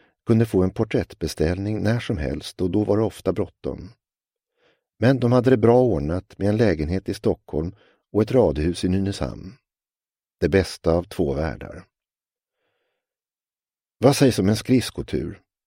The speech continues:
Det är vackert väder, fem grader kallt och riktigt fin is", undrade en hurtig Sten. Allt för hurtigt kanske.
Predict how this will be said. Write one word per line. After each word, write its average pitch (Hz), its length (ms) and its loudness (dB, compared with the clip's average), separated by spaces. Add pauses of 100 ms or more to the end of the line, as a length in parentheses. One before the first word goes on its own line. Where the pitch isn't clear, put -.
(240)
Det 104 100 6
är 104 60 6
vackert 87 400 0
väder, 120 420 -2 (260)
fem 131 240 4
grader 127 280 2
kallt 98 460 0
och 92 80 0
riktigt 110 380 -4
fin 87 260 -4
is", - 360 -14 (680)
undrade 80 380 2
en 80 60 0
hurtig 82 500 -4
Sten. 82 360 -6 (840)
Allt 117 260 0
för 123 80 -2
hurtigt 95 360 -2
kanske. - 380 -6